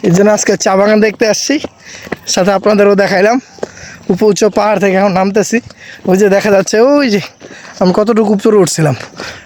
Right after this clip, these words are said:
আমি উপর থেকে এখন নামতেছি আস্তে আস্তে। আর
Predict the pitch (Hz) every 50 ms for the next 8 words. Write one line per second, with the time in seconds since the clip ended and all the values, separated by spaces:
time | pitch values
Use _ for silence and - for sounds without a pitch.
0 | - - - 175 175 202 196 185 208 208 175 202 180 180 170 190 180 175 180 180
1 | 170 202 196 - - 170 143 - - 170 135 - - - - - - - - -
2 | - - - - - - - - - - - - _ - - - - - - -
3 | - - - - - - - - - - - - - - - - - - - -
4 | - - 143 143 147 147